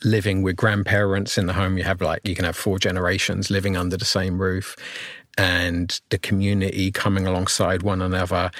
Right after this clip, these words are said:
The Bible's got all this one anothering language about helping one another. And so,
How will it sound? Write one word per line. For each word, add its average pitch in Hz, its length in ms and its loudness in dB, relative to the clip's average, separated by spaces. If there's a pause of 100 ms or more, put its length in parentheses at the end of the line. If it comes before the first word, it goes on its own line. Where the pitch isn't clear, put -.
(460)
The 101 100 2
Bible's 101 380 2
got - 160 2
all 101 140 2
this 95 260 0
one 98 260 2
anothering 98 600 2
language 101 760 0 (140)
about 92 460 0 (140)
helping 101 460 0
one 104 160 2
another. 107 520 0 (760)
And 117 280 4
so, 117 640 4